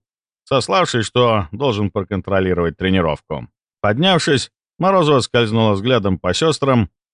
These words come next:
я заметил на ее лице странное выражение. Зависть? Было бы чему. Наша ученая весьма хороша собой, и хоть не такая гибкая, как сестры Кэмпбеллы, но где надо,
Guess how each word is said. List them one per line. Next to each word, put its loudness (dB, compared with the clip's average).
я 0
заметил 0
на 2
ее 2
лице -4
странное 0
выражение. -2
Зависть? -2
Было -4
бы -4
чему. 0
Наша 0
ученая 0
весьма 0
хороша 0
собой, 2
и -6
хоть -4
не 0
такая 0
гибкая, 0
как 0
сестры -2
Кэмпбеллы, -2
но 0
где 0
надо, 2